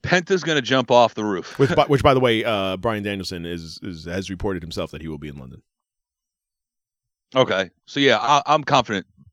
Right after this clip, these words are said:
Speaker 1: Penta's gonna jump off the roof onto the ring. That's my,
Speaker 2: Off the
Speaker 1: that's
Speaker 2: roof.
Speaker 1: my guess.
Speaker 2: It's gonna die. Okay.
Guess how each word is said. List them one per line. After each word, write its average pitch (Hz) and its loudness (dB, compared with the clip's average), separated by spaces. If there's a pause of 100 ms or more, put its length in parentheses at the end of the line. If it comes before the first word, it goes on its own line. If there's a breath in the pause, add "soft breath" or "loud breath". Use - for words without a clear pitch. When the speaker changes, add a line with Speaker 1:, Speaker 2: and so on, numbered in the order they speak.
Speaker 1:
Penta's 170 -2
gonna 139 0
jump 127 2
off 120 6
the 113 -6
roof 110 -2
onto 101 0
the 92 0
ring. 76 -10 (480)
That's 113 2
my, 101 -2 (340)
Speaker 2:
Off - -20
the 98 -14
Speaker 1:
that's 104 -6
Speaker 2:
roof. - -16
Speaker 1:
my 107 0
guess. 80 -10
Speaker 2:
It's 101 -14
gonna 92 -10
die. 80 -18
Okay. - -16